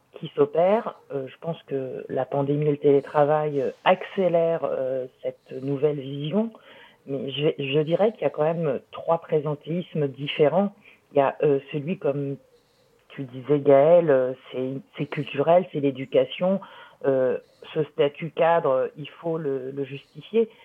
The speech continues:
Mais il n'y a pas que les cadres qui font du présentéisme. Il y a aussi le présentéisme d'apparence, celle, cette présence qui va faire qu'on va être bien vu et avoir de la promotion, euh, assez facile en rallongeant le temps, en étant présent, en étant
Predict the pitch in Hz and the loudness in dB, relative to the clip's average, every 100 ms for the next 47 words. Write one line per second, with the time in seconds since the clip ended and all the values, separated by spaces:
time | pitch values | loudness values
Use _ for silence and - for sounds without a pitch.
0 | _ _ 160 151 156 165 165 160 143 202 | _ _ -6 -2 -2 0 -2 -2 -4 -2
1 | 185 - - - 147 147 156 139 139 147 | -2 -6 -18 -12 -12 -6 -4 -4 -2 0
2 | 196 208 - - _ - 156 143 - 196 | 0 -2 -8 -20 _ -2 2 2 0 -8
3 | - 147 147 151 160 - 147 160 151 160 | -4 -4 -4 -6 -10 -10 2 2 4 2
4 | 165 196 - - - - _ - 170 170 | 2 -2 -4 -16 -20 -20 _ 0 0 0
5 | - _ - - 156 - - - 147 - | -6 _ -20 -18 -18 -18 -20 -8 -8 -8
6 | - 170 160 208 214 - 156 147 139 202 | -2 -2 2 0 0 -6 0 0 2 -2
7 | 196 - 151 139 131 123 156 160 156 156 | -2 -4 0 2 0 -4 -4 -2 -2 -2
8 | 190 - - - _ - 160 143 143 151 | -4 -6 -16 -20 _ 2 2 4 2 2
9 | 151 147 - 151 156 - - 180 180 143 | 0 -2 -6 -4 -4 -6 -6 -4 -4 -4
10 | 131 135 - - 143 - 151 - 196 165 | -4 -6 -8 -10 -6 -2 -2 -2 -4 -4
11 | - _ _ _ 175 147 147 135 143 139 | -8 _ _ _ -2 0 0 0 0 0
12 | 147 151 - 190 196 202 - 143 139 - | 0 -2 0 2 2 0 -2 -2 -4 -6
13 | 139 - 147 151 196 - - 151 165 170 | -8 0 0 2 0 -2 -4 0 0 0
14 | 190 175 | 0 -2